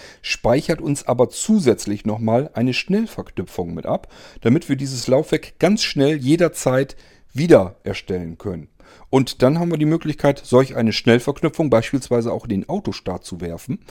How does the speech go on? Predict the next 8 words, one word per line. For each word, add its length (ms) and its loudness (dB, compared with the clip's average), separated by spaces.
Und 380 -4
dadurch 500 -4
ist 180 -10
das 120 -8
Laufwerk 480 -6
jedes 320 -2
Mal 220 0
vorhanden. 640 -14